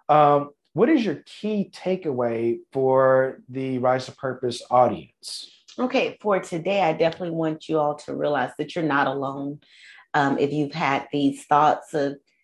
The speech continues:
Speaker 2: "Is this what I believe?" And if it is what you believe, good for you. You know, as, whatever makes you a better person, I think that's great. But,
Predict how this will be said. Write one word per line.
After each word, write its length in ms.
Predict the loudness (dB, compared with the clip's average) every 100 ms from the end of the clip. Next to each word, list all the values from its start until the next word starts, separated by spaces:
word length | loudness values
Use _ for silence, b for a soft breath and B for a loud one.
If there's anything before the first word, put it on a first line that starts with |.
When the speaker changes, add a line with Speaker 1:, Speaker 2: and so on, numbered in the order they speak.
| _ -12
Speaker 2:
"Is 160 | -12
this 320 | -6 -6 -6 -16
what 320 | -4 -4 -2 -4
I 240 | -4 -4
believe?" 460 | -2 -2 -2 -2 0
And 140 | 4
if 180 | 4 4
it 160 | 2 4
is 240 | 4 4
what 200 | 2 2
you 60 | -2
believe, 280 | 2 0 -2 B B -12 2
good 380 | 6 6 4 0
for 240 | 4 6
you. 440 | 6 2 -4 -8 -18 _ _
You 140 | -4
know, 180 | 0 2 2
as, 180 | 2 -2 -10
whatever 560 | -4 2 4 4 2 2
makes 320 | 0 -4 -6
you 140 | -2 -2
a 100 | -2
better 380 | 4 4 4
person, 720 | -2 -4 -4 -4 -8 -10 -10 -14 b b b -2
I 80 | 0
think 260 | 2 2
that's 280 | 2 0 -4
great. 480 | 0 4 4 0 -2
But, 320 | 2 4 4